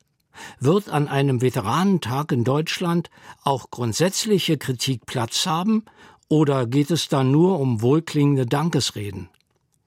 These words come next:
Ich weiß um die Kraft der Worte. Und so macht es für mich einen großen Unterschied, ob Deutschland kriegstüchtig oder verteidigungsfähig sein will. Der Beitrag der Kirchen sollte der Protest gegen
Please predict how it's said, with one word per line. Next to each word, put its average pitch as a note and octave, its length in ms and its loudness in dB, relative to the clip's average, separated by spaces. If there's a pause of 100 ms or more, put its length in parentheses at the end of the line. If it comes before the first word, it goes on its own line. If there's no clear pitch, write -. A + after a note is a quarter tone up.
(340)
Ich A#2+ 180 -2
weiß E3 340 0
um D3 120 2
die B2 140 0
Kraft - 320 -4
der D3 120 2
Worte. B2+ 440 -2 (500)
Und D3+ 140 2
so E3+ 100 2
macht F#3+ 300 0
es F#3 120 2
für E3 200 2
mich F3+ 260 2
einen C3+ 320 0
großen E3+ 440 -2
Unterschied, B2 580 -2
ob C3 160 -6
Deutschland B2 640 -2 (100)
kriegstüchtig G3 880 0 (400)
oder B2+ 380 0
verteidigungsfähig B2 1080 -2
sein F#2 360 -6
will. F2+ 180 -12 (1500)
Der A#2+ 100 0
Beitrag D3+ 520 -4
der B2 160 0
Kirchen E3+ 640 -2 (100)
sollte F3 400 -2
der E3 140 2
Protest D#3+ 720 -4
gegen D#3 380 2